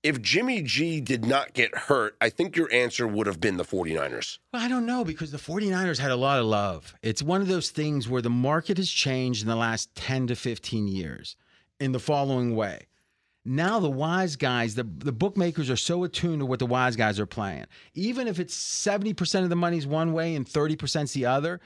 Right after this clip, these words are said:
Speaker 2: if the thirty is the sharp money, the bookies are fine with being lopsided. And to me, the question is, where was the value?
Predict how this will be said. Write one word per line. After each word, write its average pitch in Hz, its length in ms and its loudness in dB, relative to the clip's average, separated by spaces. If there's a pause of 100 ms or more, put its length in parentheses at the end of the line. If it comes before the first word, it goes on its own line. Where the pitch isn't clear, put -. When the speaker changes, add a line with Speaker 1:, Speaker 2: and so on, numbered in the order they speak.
(100)
Speaker 2:
if - 180 -2
the 143 80 0
thirty 214 560 2
is 135 160 -2
the 147 80 0
sharp 185 320 2
money, 147 460 2 (260)
the 147 80 0
bookies 185 420 2
are 165 100 2
fine 180 420 2
with 135 280 -4
being 147 240 2
lopsided. 98 720 -2 (500)
And 143 560 2
to 139 100 -2
me, 175 260 2
the 180 120 0
question 151 420 0
is, 151 120 -2
where 151 200 2
was 165 160 -2
the 170 80 2
value? 175 640 -2